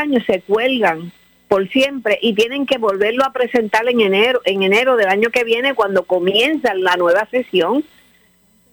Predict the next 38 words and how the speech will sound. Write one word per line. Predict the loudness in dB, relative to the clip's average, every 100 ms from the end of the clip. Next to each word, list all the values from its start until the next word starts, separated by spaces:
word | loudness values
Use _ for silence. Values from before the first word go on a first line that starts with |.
| -2
Quiere | 0 0
decir | -2 0 2 2 2
que | 0
a | -2
estas | -2 -2
alturas, | -4 0 2 4 2 0
faltando | -2 -2 0 2 2 2
días, | 2 2 0 -4 _ _ _ _ _ _ _
respetan | -2 -2 -2 -2 0 0 0
un | 2 2 2
proyecto | 0 0 -2 -2 -2 -2 -2 -2
que | 0
le |
ofrece | 0 0 0 0
la | 0
independencia | -2 -2 0 2 4 2 -2
con, | -2 0 0
con, | 2 2 4 2 2
con, | 0 -2 0 0 -2 _ -8 -8 -8 -18 _ _ _ _
con | -2 2
ciudadanía | 0 0 2 0
americana | 0 -2 0 -2 0
a | 0
los, | -2 -4
a | -4 -2
los | -2
puertorriqueños, | -2 -2 -2 0 -2 0 2 4
algo | 4 2 0 0
que | -2
no | 0 2
es | 2 2
real. | 0 2 0 -2
Nunca | 0 0 0
el | -2
Congreso | -2 2 2 2 0 0 0
ni | 2
siquiera | 0 0 0
dijo, | 0 0 0